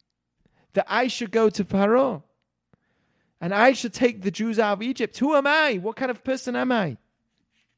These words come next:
Hashem says, "Don't worry, I'll be with you." And then he gives him a sign. What's his sign? "I will give you a sign to prove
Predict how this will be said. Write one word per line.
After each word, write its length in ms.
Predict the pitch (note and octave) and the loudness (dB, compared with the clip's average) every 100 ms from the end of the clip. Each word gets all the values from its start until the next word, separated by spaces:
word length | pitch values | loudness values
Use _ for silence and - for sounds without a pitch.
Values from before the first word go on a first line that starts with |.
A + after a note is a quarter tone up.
| _ _ _ _ _ _ _ _ | _ _ _ _ _ _ _ _
Hashem 280 | - - G#3+ | -14 -4 -4
says, 160 | G3+ G3 | -4 -2
"Don't 220 | A3 G#3+ | -2 0
worry, 340 | B3 C#4 B3 | 0 0 -2
I'll 140 | F3 D#3 | -4 0
be 200 | G3 B3+ | 2 4
with 220 | B3+ G#3+ | 2 0
you." 220 | G#3+ G#3 - _ - | -4 -6 -12 _ -10
And 100 | D#3+ | -2
then 100 | F#3 | 0
he 60 | G#3 | 2
gives 240 | F3 A3+ | 2 2
him 120 | A#3 G#3 | 0 -4
a 40 | |
sign. 460 | - G#3+ F#3+ C#3+ C3+ | -4 -2 -2 -4 -4
What's 200 | G3+ - | -4 -4
his 120 | E3 | -6
sign? 440 | - G#3+ C4 C4+ - _ _ _ _ _ _ _ _ _ _ _ _ _ _ _ _ _ _ _ _ _ _ _ _ _ _ _ _ | 0 0 0 -4 -10 _ _ _ _ _ _ _ _ _ _ _ _ _ _ _ _ _ _ _ _ _ _ _ _ _ _ _ _
"I 120 | E3 F#3+ | 0 2
will 120 | F#3+ | 2
give 240 | - C4+ | 2 2
you 160 | B3+ B3 | 4 6
a 60 | |
sign 720 | A3 - C#4+ C#4 A3 E3+ G3+ A3 _ _ _ | 6 6 4 4 2 -2 -4 -8 _ _ _
to 140 | - | -4
prove 640 | E3+ - D#4+ C4 B3+ C4 | 0 4 4 4 -2 -4